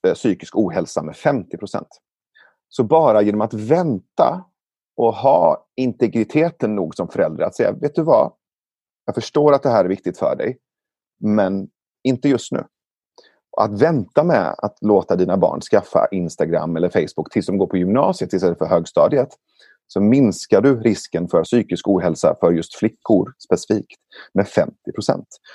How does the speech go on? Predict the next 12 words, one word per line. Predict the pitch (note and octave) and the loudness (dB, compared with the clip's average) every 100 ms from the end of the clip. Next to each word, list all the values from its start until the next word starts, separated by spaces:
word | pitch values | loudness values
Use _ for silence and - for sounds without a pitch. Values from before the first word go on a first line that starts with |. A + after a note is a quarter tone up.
| - - - _ _ _ _ | -20 -20 -20 _ _ _ _
Jag | - A#2+ | 0 0
säger | - C#3 B2 | 2 2 4
inte | C#3+ | 4
att | A2 | 2
det | G#2 | 2
här | F#2+ | 0
är | |
lätt | F2+ G#2 - | 2 2 0
att | F#2+ | 0
göra | G#2 F#2 E2+ | 4 4 4
som | F#2+ E2+ | -2 -4
förälder. | E2+ - C2 - | -6 -6 -6 -8